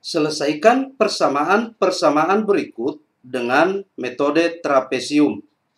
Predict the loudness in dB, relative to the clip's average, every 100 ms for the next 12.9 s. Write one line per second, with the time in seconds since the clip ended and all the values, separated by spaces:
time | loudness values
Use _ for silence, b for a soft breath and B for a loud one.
0 | _ _ _ _ _ -2 0 6 6 4
1 | 0 0 0 -2 -2 0 0 -2 0 0
2 | 0 0 4 4 4 0 -2 0 0 -2
3 | -6 -4 2 4 4 0 -10 _ -4 -4
4 | -2 -2 -2 -4 -2 0 0 -4 -2 -2
5 | 0 -2 -2 -8 -4 -4 -6 -8 -8 -10
6 | -14 _ _ _ _ _ -2 -2 -2 0
7 | 0 0 0 2 2 0 -4 -6 -4 -2
8 | -2 -2 -10 _ _ _ -4 -4 -2 2
9 | 2 0 -4 2 2 2 -6 -6 -8 -10
10 | _ _ _ _ _ _ _ _ _ _
11 | _ _ _ _ -8 2 4 6 2 0
12 | 0 4 4 4 2 2 0 -2